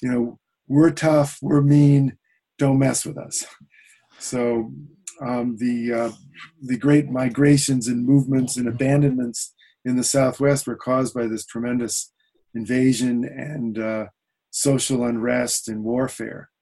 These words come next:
caused by this group moving up from the Aztec Empire and bringing with them the tradition of cannibalism.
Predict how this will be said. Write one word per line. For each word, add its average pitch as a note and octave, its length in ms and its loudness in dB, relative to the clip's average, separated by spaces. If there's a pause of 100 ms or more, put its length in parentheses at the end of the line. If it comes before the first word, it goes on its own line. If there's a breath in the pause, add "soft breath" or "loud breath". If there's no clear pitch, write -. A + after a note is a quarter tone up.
(440)
caused A#2+ 380 -4 (320)
by A#2 220 -4
this A2 400 -6 (440)
group B2+ 300 2
moving A#2 360 -2
up A#2 160 -4
from A2 200 -8
the A2 80 -4
Aztec A2+ 420 -6
Empire G#2+ 560 -10 (300)
and A2+ 180 -8
bringing A#2+ 320 -2
with A#2 180 -2
them G#2+ 280 -6 (580)
the G#2+ 300 -8 (480)
tradition A#2+ 520 -6
of G#2 120 -12
cannibalism. G#2+ 640 -8